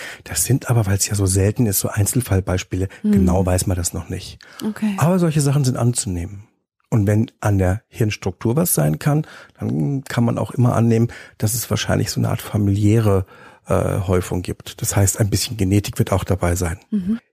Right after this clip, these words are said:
Speaker 1: Früher, also ganz früher, hat man empfohlen, weil man zwischen Diebstahl und sexueller Begierde einen,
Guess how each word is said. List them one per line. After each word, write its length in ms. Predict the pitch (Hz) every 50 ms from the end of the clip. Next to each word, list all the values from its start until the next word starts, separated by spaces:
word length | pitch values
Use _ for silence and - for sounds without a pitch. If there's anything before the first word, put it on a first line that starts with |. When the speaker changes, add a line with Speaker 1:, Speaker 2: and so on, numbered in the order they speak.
| _
Speaker 1:
Früher, 720 | - - - - - - 214 208 214 147 117 - - 214 247 - _ _ _ _ _ _ _ _ _ _ _ _ _ _
also 200 | - - 98 101
ganz 380 | - - 117 110 127 131 - -
früher, 500 | - - - 82 87 92 92 120 170 190 - - - _ _ _ _
hat 300 | - - - - 131 -
man 160 | 135 117 107 -
empfohlen, 840 | 101 95 - - - - 156 160 139 113 101 104 120 151 180 - _ _ _ _ _ _ - - _ _ _ _ _ _ _ _
weil 260 | - 107 110 123 143
man 240 | 160 160 151 147 143
zwischen 500 | - - - 131 120 - - - 117 110
Diebstahl 800 | 110 156 208 220 - - - - - - 90 85 92 117 165 202
und 280 | - - - 104 98 -
sexueller 800 | - - - 139 151 - - - - - - 120 107 107 107 101
Begierde 720 | 98 - 107 101 - - - 131 185 196 185 147 117 98
einen, 400 | 87 95 95 95 95 87 90 98